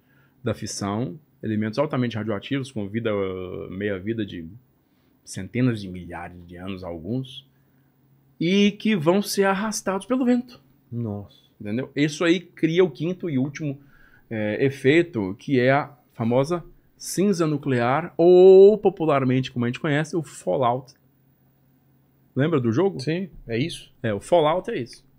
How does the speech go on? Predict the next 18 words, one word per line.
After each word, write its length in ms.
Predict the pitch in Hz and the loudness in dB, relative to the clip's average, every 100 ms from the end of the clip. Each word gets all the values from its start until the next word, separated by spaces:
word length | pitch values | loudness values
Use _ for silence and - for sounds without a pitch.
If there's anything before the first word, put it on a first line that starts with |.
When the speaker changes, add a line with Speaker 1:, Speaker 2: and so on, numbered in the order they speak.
| _ _ | _ _
Speaker 1:
Fallout. 420 | 156 143 90 - _ - - - - - _ - - | -4 -2 -2 -6 _ -18 -16 -18 -18 -20 _ -20 -2
Então, 640 | 127 127 143 165 165 156 - | -2 2 2 4 2 0 0
o, 960 | 135 139 135 131 123 117 110 104 98 113 _ _ _ _ _ | 2 4 6 8 8 6 6 4 0 -6 _ _ _ _ _
aquilo 400 | 120 - 180 220 | -8 -6 -4 -4
vai 400 | 147 143 170 233 - _ | 2 4 2 -2 -14 _
cair 520 | - 180 147 156 202 - _ _ | -2 2 4 2 0 -8 _ _
numa 300 | 139 147 143 | -4 -2 0
região 460 | 147 147 160 165 190 | -2 0 0 0 -2
que 160 | 262 | -6
vai 220 | 233 175 175 | -8 -6 -6
ser, 460 | - 131 147 160 - - - _ | 0 2 4 0 -6 -20 -20 _
é, 400 | 113 107 101 95 | -2 0 0 -2
delimitada, 720 | 101 131 160 156 143 127 226 220 - _ | 0 0 2 0 0 0 -2 -8 -16 _
basicamente, 580 | - 101 - 113 123 131 | -6 -6 -2 -2 -2 -6
pela 240 | - 165 190 | -4 0 2
direção 300 | 233 220 240 | 0 0 -2
do 100 | 262 | -2
vento. 200 | 190 | -6